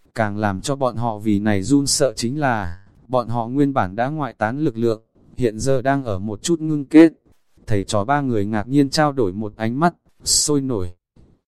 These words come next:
Vươn tay đem thượng đối phương mạch đập. Sự thật chứng minh, này không phải bọn họ ảo giác,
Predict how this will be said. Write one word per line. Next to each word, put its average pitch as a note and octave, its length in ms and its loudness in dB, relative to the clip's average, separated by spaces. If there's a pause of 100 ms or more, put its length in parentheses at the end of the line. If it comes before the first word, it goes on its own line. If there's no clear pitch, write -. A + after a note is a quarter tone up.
(300)
Vươn C#3+ 260 2
tay C#3 220 4
đem C#3+ 220 4
thượng G#2+ 260 -2
đối A2+ 140 2
phương C#3+ 340 2
mạch A2 180 0
đập. G#2+ 220 2 (460)
Sự - 380 2
thật A2 180 2
chứng B2 220 0
minh, D3 300 4 (240)
này A2 240 4
không D3 220 -4
phải G2 260 0
bọn A2 220 2
họ A#2+ 200 0
ảo F#2+ 220 2
giác, C#3 300 4